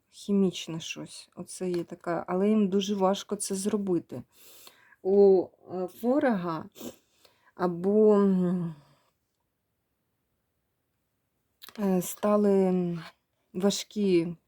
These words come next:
постачання до них. Оці, вона десь застрягла. Її виготовляли, виготовляли, і вона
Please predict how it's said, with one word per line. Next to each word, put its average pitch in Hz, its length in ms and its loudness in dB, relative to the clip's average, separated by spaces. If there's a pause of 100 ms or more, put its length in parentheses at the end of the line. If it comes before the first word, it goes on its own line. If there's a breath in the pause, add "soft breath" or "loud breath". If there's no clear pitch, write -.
(340)
постачання 185 720 -2
до 160 140 -4
них. 165 280 -6 (300)
Оці, 170 640 -4
вона 175 280 -2
десь 185 220 -2
застрягла. 170 760 -4 (500 loud breath)
Її 190 400 2
виготовляли, 180 840 0
виготовляли, 180 840 -6
і - 200 -10
вона 180 480 -2